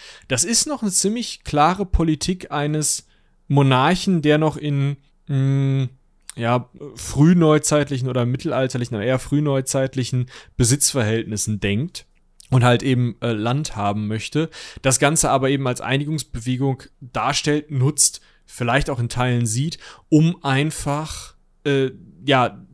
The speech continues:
es überhaupt möglich zu machen, dass ihm die Leute eben auch, äh, ihn die Leute auch unterstützen.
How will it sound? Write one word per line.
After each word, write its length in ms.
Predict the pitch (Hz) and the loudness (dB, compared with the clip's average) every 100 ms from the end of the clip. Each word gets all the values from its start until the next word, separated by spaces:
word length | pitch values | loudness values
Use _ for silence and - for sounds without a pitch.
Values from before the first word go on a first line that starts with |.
| 123 | -16
es 140 | 151 147 | -10 0
überhaupt 240 | 147 147 | 0 2
möglich 320 | 151 175 196 | 4 2 2
zu 100 | - | -2
machen, 220 | 131 120 123 | -2 -2 -2
dass 160 | 120 | -2
ihm 100 | 135 | 0
die 80 | 127 | 0
Leute 360 | 113 143 - 107 | 2 2 0 -6
eben 220 | 110 90 | -4 -2
auch, 320 | 95 95 _ _ _ | -4 -4 _ _ _
äh, 160 | 110 101 | -6 -4
ihn 100 | 131 | -2
die 60 | 120 | 0
Leute 340 | 113 165 - | 2 0 -2
auch 80 | - | -6
unterstützen. 680 | 98 139 - - - 156 | -6 -8 -10 -10 -8 -8